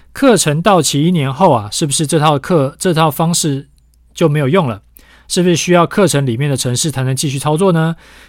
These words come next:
以上，超级感谢，未来有粉丝见面会吗？还是有可以见面的实体课程？呃，你好吼，呃，谢谢你的爱啊。呃，回答一下你的问题。你说的没有错，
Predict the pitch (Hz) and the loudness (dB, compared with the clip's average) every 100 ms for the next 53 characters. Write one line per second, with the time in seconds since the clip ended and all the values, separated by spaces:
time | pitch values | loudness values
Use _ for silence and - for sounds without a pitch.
0 | - 117 113 185 120 110 - 175 151 139 | -10 -6 0 0 0 -4 -2 0 0 -2
1 | 113 110 156 117 151 165 143 139 135 123 | -2 0 0 0 0 0 2 2 0 0
2 | 131 110 - 170 165 - 160 151 139 175 | -4 -4 -2 -2 0 0 0 -2 0 2
3 | 147 143 139 135 127 165 139 113 147 143 | 2 0 -2 -4 -2 -2 -2 -2 -2 -2
4 | 127 165 147 143 120 117 - 127 131 120 | 0 -2 0 -2 -4 -4 -4 -4 -4 -2
5 | 160 131 107 104 - _ _ _ - _ | -2 -2 -6 -12 -20 _ _ _ -20 _
6 | _ _ _ _ _ _ _ _ _ _ | _ _ _ _ _ _ _ _ _ _
7 | _ 170 165 160 147 131 - _ 151 196 | _ 0 2 2 0 -4 -16 _ 0 2
8 | 180 131 143 143 110 170 147 131 123 120 | 4 4 2 0 -2 -6 -4 -2 -2 -2
9 | 208 160 143 123 123 156 123 95 - _ | 0 2 0 0 -2 0 0 -4 -10 _
10 | _ _ _ _ - - - - - - | _ _ _ _ -20 -20 -18 -16 -16 -20
11 | - - 135 127 139 170 180 165 175 120 | -20 -8 -4 0 2 4 6 4 2 0
12 | 143 165 117 101 98 107 _ _ _ _ | 2 2 0 -8 -12 -14 _ _ _ _
13 | _ _ _ _ _ _ _ _ _ - | _ _ _ _ _ _ _ _ _ -20
14 | - _ - - 139 127 226 185 170 127 | -20 _ -12 -4 -2 2 2 4 2 0
15 | 175 120 | 0 -2